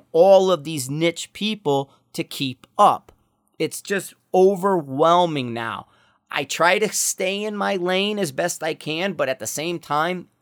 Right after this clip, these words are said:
everybody wants to, your opinion. It's, it's in, all it is is an opinion.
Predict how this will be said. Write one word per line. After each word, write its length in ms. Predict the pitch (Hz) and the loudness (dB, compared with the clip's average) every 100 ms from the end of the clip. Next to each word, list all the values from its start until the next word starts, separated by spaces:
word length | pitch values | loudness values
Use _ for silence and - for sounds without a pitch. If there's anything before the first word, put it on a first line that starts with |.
| - | -6
everybody 960 | 202 190 160 143 127 113 175 175 143 | 0 0 -2 -8 -8 -2 2 2 0
wants 520 | 123 127 175 165 151 - | -8 -8 -4 -4 -6 -12
to, 220 | 117 113 87 | -12 -14 -12
your 280 | 143 143 | -8 -4
opinion. 560 | 139 - 226 208 123 78 _ _ _ _ _ _ | -4 -4 -4 -4 -4 -8 _ _ _ _ _ _
It's, 260 | 170 160 - | -4 -4 -6
it's 220 | 180 - | -6 -6
in, 300 | - 196 214 _ _ _ _ _ _ | -4 -4 -4 _ _ _ _ _ _
all 300 | 220 262 254 | 6 6 6
it 100 | 220 | 6
is 200 | 214 196 | 6 6
is 140 | 175 156 | 2 0
an 100 | 160 | -4
opinion. 500 | - 170 156 90 | 0 0 2 -2